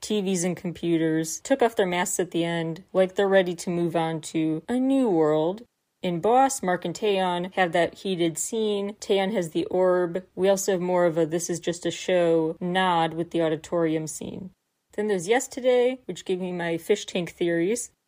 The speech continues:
Superhuman had all these lit up circles in a target image, which we just saw in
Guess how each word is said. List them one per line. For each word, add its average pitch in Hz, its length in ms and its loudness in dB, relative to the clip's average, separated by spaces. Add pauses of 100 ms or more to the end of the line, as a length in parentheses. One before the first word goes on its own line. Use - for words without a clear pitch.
(260)
Superhuman 254 840 0
had 233 140 2
all 226 120 6
these 220 160 0
lit 202 180 2
up 208 140 0
circles 202 680 -2
in 180 80 -2
a 208 100 0
target 220 380 2
image, 165 540 0
which 185 200 -4
we 226 120 -4
just 240 200 -2
saw 277 340 6
in 180 440 -4